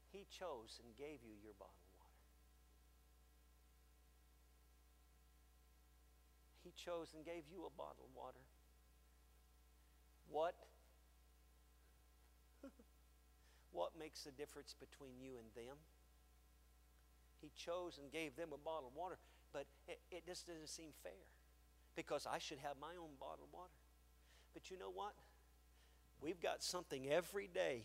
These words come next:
we're walking through this world that this world does not have. And yet, how do we feel about it?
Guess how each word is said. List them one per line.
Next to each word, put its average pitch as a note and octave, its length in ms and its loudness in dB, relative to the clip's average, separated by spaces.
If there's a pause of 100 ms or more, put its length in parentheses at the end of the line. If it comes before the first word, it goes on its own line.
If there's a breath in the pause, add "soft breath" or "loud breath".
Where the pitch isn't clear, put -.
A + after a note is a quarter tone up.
(120)
we're C3+ 140 6
walking C#3 420 12
through D3+ 240 4
this D#3 280 8
world B2+ 340 4 (960 loud breath)
that C#3 160 6
this E3+ 200 12
world F3 360 12
does F3 220 12
not D#3+ 200 12
have. C#3+ 500 12 (1700 loud breath)
And F#3+ 140 8
yet, F#3+ 100 12
how F#3+ 160 8
do F#3 100 10
we D3 140 8
feel B2+ 280 6
about A#2 280 4
it? D#3+ 80 -10